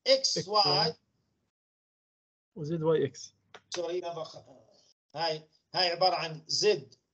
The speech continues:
Speaker 1: قلنا إكس واي، والأخيرة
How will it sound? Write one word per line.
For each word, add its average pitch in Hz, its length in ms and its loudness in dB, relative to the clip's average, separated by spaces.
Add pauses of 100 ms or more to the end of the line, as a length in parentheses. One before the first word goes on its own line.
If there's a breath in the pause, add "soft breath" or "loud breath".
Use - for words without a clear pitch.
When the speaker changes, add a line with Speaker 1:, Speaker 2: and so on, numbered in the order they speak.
(440)
Speaker 1:
قلنا 156 420 0 (180)
إكس - 560 0 (500)
واي، 165 480 6 (480)
والأخيرة 240 960 4